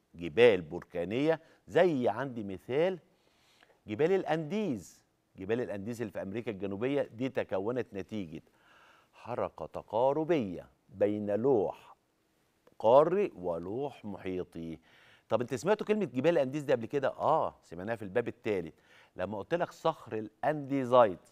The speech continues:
سمي الأنديزايت نسبة إلى جبال الأنديز. هذه النوع برضو من الجبال أو الصخور أو الحركة ديت موجودة في البحر المتوسط، موجودة في البحر الإيه؟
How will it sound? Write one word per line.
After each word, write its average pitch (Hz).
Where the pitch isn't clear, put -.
سمي 143
الأنديزايت 113
نسبة 127
إلى 117
جبال 147
الأنديز. 90
هذه 117
النوع 196
برضو 170
من 127
الجبال 113
أو 95
الصخور 104
أو 92
الحركة 131
ديت 165
موجودة 104
في -
البحر 82
المتوسط، 95
موجودة 85
في -
البحر 87
الإيه؟ 87